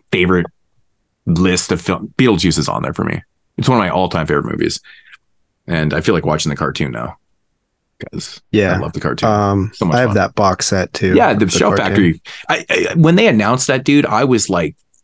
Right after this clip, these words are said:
Speaker 1: fucking so giddy. That was probably one of the giddiest I've been from Shout Factory announcements ever. I couldn't believe it. I was like, "Really? Beetlejuice is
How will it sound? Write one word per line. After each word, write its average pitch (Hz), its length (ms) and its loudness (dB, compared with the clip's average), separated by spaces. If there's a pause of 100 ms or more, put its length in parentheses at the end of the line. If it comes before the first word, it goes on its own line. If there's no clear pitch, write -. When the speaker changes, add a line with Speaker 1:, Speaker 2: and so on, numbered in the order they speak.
(200)
Speaker 1:
fucking 131 440 2
so 113 300 4
giddy. 92 320 2
That 120 140 0
was 165 140 2
probably 160 260 2
one 117 200 2
of 107 80 2
the 87 80 0
giddiest 92 400 0
I've 85 180 0
been 90 340 2 (1120)
from 104 280 0
Shout 92 260 0
Factory 85 320 0
announcements 82 500 0
ever. 78 360 -6 (480)
I - 80 0
couldn't 131 220 2
believe 98 200 4
it. 80 60 2
I 76 40 2
was 73 120 -4
like, 76 120 -12
"Really? 123 300 -4
Beetlejuice 120 380 -6
is 113 100 -4